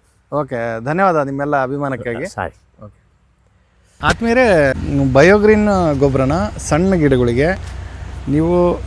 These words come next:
Speaker 1: ಧಾರಾಳವಾಗಿ ಹಾಕ್ಬೋದು. ಮ್, ಏನಂದ್ರೆ ಪ್ರಮಾಣ ಕಡಿಮೆ ಇರುತ್ತೆ. ಆ, ಈಗ ಫಸಲ್ ಬರ್ತಾ ಇರೋ ಗಿಡಕ್ಕೆ ಅಂದ್ರೆ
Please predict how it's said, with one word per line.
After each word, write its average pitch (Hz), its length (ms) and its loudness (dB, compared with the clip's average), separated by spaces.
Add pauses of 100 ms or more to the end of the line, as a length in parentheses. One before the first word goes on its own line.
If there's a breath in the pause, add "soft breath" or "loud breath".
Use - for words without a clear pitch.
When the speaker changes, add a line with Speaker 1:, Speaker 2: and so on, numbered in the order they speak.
(140)
Speaker 1:
ಧಾರಾಳವಾಗಿ 160 640 6 (220)
ಹಾಕ್ಬೋದು. 139 460 2
ಮ್, 127 680 -2
ಏನಂದ್ರೆ 180 400 2
ಪ್ರಮಾಣ 180 400 4
ಕಡಿಮೆ 165 280 4
ಇರುತ್ತೆ. 135 280 4
ಆ, 131 720 0
ಈಗ 135 200 0
ಫಸಲ್ 151 340 2
ಬರ್ತಾ 175 240 4
ಇರೋ 170 100 4
ಗಿಡಕ್ಕೆ 160 320 0
ಅಂದ್ರೆ 156 240 0